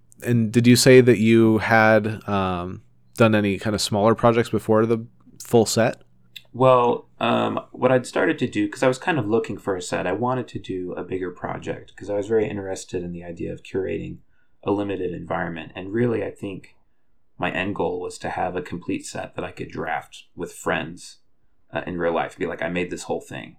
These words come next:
Speaker 2: right? And just see how it plays, to see if I can duplicate this, the design decisions that I'm reading about on the mothership, right? Uh, but I, I couldn't really settle on a set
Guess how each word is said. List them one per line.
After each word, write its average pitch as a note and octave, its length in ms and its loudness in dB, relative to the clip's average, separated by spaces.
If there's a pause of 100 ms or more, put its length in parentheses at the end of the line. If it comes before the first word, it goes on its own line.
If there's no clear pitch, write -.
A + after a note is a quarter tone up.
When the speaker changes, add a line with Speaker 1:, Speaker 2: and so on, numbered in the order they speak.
(120)
Speaker 2:
right? - 340 -10 (480)
And F#2 120 -10
just F#2 160 -8
see F#2+ 140 -2
how E2 160 -4
it - 120 -10
plays, - 320 -8
to - 100 -10
see G#2 140 -2
if F#2+ 140 -4
I G2 100 0
can E2+ 400 -10 (140)
duplicate F#2+ 640 -2
this, - 320 -14
the - 400 -10 (160)
design G2 360 -4
decisions E2+ 560 -8
that F2 100 -6
I'm F2 120 -8
reading F2+ 300 -4
about D#2+ 420 -8
on D#2+ 140 -8
the D#2+ 80 -12
mothership, - 520 -8 (100)
right? - 320 -12 (400)
Uh, G2+ 220 -4
but G#2 140 2
I, - 160 0
I - 20 2
couldn't D#3 220 -4
really A2+ 160 2
settle G#2 340 2
on F2+ 140 -4
a F2 60 -8
set - 380 -6